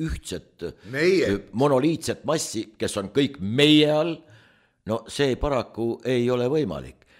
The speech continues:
Speaker 1: Siia on viimasel ajal toodud sisse mi-, üle saja tuhande inimese, kes mitte ühestki otsast selle meie alla näiteks ei
Speaker 2: Räägitakse
Speaker 1: kuulu.
Speaker 2: kuuest protsendist elanikkonnast.
Speaker 1: No palun,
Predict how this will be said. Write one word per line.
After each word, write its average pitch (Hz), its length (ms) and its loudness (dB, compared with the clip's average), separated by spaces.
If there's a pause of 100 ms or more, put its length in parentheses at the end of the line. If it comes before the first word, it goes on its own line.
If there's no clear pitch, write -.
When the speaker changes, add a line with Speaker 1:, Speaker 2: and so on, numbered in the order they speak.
(200)
Speaker 1:
Siia 139 300 -2
on 123 80 -4
viimasel 120 380 -2
ajal 107 200 -2
toodud 117 340 -4
sisse 95 360 -6
mi-, 98 260 -8
üle 110 220 -2
saja 147 340 4 (140)
tuhande 92 500 -4 (760)
inimese, 120 460 -4
kes - 200 -8 (120)
mitte 147 300 4 (100)
ühestki 143 520 4
otsast 110 420 -2 (260)
selle 110 240 -2
meie 139 520 4
alla 117 420 0 (140)
näiteks 160 500 -4
ei 127 220 2
Speaker 2:
Räägitakse 185 360 -2
Speaker 1:
kuulu. 185 280 -4
Speaker 2:
kuuest - 440 -8
protsendist 120 1000 -14
elanikkonnast. 78 1160 -14
Speaker 1:
No 110 140 2 (880)
palun, 92 320 0